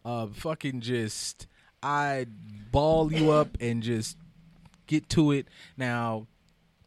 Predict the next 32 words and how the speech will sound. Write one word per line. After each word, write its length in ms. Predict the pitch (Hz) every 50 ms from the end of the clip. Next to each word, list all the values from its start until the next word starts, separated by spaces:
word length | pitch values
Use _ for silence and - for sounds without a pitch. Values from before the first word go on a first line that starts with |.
| _ -
if 180 | 131 117 -
there's 240 | - 131 120 117 131
anything 420 | 151 165 170 165 - 170 160 156
that 100 | 147 139
comes 280 | - - 160 151 151 165
out 400 | 190 202 202 196 196 196 - - _ _ _ _ _ _ _ _ _ -
that, 360 | 127 123 120 117 117 117 - -
you 140 | 147 156 156
know, 560 | 139 123 117 110 110 107 104 104 104 104 104 - _ _ - 117
whatever, 320 | 131 143 160 175 175 175
but 160 | 151 127 113
from 180 | - - 131 127
what 100 | 143 156
I've 220 | 196 233 262 247
seen 560 | - - 233 226 226 226 226 220 214 214 208 208 _ _ _ _ _ _ _ _ -
and 280 | 127 127 127 123 117
from 200 | - - 107 101
the 60 | 101 -
pictures 600 | - 208 214 - - - 202 190 185 180 170 156
and 160 | 131 123 117
from 140 | - 113 110
the 60 | 107
stories, 800 | - - 180 180 180 180 175 175 170 165 165 160 156 147 - - _ _ _ _ _ _ _ _ _ -
it, 320 | 139 131 123 120 120 - 175
you 80 | 185
know, 160 | 156 131 135
it 60 | 139 143
seems 280 | - 196 190 185 170
like 220 | 175 165 160 160 -
Chad, 320 | - 185 170 165 165 160
you 80 | 240 254
know, 340 | 202 147 151 165 175 190